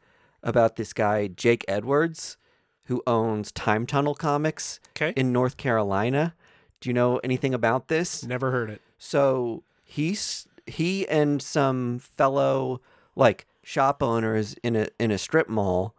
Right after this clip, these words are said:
Speaker 1: stopped a sexual assault and
Speaker 2: Hell yeah.
Speaker 1: heard someone,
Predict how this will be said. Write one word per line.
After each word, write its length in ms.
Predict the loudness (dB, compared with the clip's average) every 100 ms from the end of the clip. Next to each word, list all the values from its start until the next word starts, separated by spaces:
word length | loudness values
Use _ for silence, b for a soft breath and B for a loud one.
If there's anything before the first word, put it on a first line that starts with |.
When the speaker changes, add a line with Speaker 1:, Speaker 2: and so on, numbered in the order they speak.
| b b b b
Speaker 1:
stopped 600 | -12 -4 0 0 -2 -8 -2
a 380 | 0 2 0
sexual 540 | 0 2 2 2 0 0
assault 560 | 0 2 4 2 -8 -20 _ b b b b b b -6
and 640 | -2 2 2 0 -2 -6 -12 _
Speaker 2:
Hell 220 | -6 -6
yeah. 200 | -6 -10 -16 0
Speaker 1:
heard 300 | 4 4 4
someone, 760 | -2 0 2 2 2 -2 -6